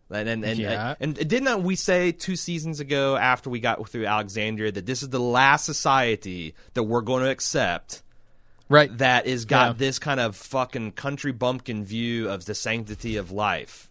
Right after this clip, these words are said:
Speaker 2: Right.
Speaker 1: Like, no more. You can't find another fucking community that has a problem killing or they've been
Speaker 2: Mm-hmm.
Speaker 1: wiped out.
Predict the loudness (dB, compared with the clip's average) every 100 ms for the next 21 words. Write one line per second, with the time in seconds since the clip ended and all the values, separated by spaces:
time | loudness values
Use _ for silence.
0 | _ -20 -4 0 0 0 2 4 6 6
1 | 6 4 2 0 0 0 2 2 2 2
2 | 0 0 -2 -2 -4 -8 -6 -4 -4 -4
3 | -2 2 2 0 -2 2 2 0 -6 -4
4 | -2 -2 -4 -8 -10 -6 -2 0 0 2
5 | 2 2 0 0 0